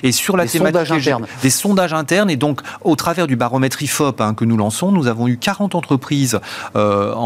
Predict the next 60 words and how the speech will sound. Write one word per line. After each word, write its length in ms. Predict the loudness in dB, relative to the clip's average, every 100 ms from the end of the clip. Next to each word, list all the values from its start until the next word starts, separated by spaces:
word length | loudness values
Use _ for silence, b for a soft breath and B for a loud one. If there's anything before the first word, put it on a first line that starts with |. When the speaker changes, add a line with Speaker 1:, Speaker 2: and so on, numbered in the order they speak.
| 0
Speaker 1:
en 160 | 2 2
deux 120 | 2
mille 200 | 2 2
vingt 240 | 0 0 -2
qui 200 | -2 -2
se 140 | -2
sont 140 | 0
lancées 380 | 2 2 2 0
dans 100 | 0
ce 140 | 0 0
dispositif, 720 | 0 0 0 0 0 0 0
et 100 | -4
c'est 260 | -2 0 0
effectivement 540 | 0 -4 -2 0 0 B B
une 100 | 2
façon 300 | 2 -2 0
de 80 | -2
prendre 320 | 0 0 4
le 100 | 2
pouls 380 | 2 0 0 0 B
sur 180 | -4 -4
ce 60 | -2
qui 80 | -4
se 80 |
passe 180 | 0 -2
dans 80 | -2
son 140 | -4
entreprise. 580 | -4 -2 -4 -4 -8 -8 -2
Speaker 2:
Ah, 180 | 0 0 -4
je, 140 | -4
je 60 | 0
vous 60 |
donne 100 | 2
la 60 | 2
parole, 280 | -2 0 0
euh, 320 | 0 0 -2
vous 100 | 2
vouliez 180 | 2 4
répondre 320 | 2 2 0
à 40 |
ma 120 | 0 -2
question 320 | -2 -2 -2
peut-être, 260 | 0 0
parce 140 | -2 -4
que 80 | -2
c'est 140 | 0
un 100 | 0
travail 340 | -2 0 0
que 100 | 0
mènent 220 | 0 2 2
les 160 | 2
R 140 | 2 -2
H, 100 | -4
c'est 220 | -4 -4
un 40 |
travail 360 | -2 -2 0 -2 -2
d'indicateurs, 720 | -2 -2 0 -2 2 0 0
les 160 | -2
indicateurs 420 | -2 0 0 0 -2
pénicaux. 480 | -2 0 2 2